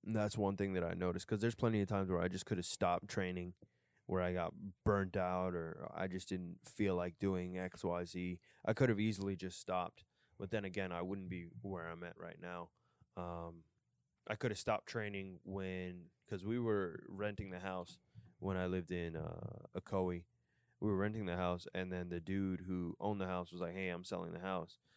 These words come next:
So people were gonna be in and out of the house, like, all the time. And I was training people in my backyard.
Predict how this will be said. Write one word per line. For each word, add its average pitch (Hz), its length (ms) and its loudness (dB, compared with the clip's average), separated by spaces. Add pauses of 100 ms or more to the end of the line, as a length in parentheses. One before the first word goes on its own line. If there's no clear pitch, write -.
(120)
So 85 120 -2
people 107 200 2
were 104 120 4
gonna 95 140 0
be 90 140 -2
in 98 140 0
and 92 120 -2
out 92 140 2
of 85 60 0
the 87 80 -2
house, 92 260 0
like, 92 140 -2
all 80 180 -4
the 90 100 -8
time. 92 460 -4
And 95 100 -4
I 95 40 0
was 90 100 -4
training 98 260 -4
people 90 240 -6
in 85 60 -6
my 85 120 -6
backyard. 85 580 -4